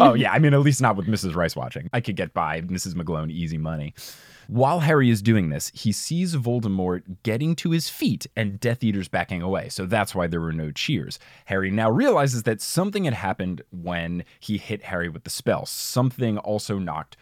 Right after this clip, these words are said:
Voldemort down. So he wonders if Voldemort also was knocked unconscious and just came back to life,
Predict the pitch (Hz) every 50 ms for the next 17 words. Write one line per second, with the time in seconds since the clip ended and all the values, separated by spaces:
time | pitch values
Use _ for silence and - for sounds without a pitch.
0 | _ _ _ 110 113 127 131 107 104 87 73 78 - - 78 69 69 71 - -
1 | 87 87 95 90 85 85 85 82 80 76 - 80 - - 110 110 107 104 104 101
2 | 98 101 - - 135 123 - 135 123 117 117 120 113 110 - - 117 113 107 -
3 | 107 104 101 - 107 101 95 - 92 87 90 87 - - 92 90 90 85 85 -
4 | - 80 80 82 80 80 80 78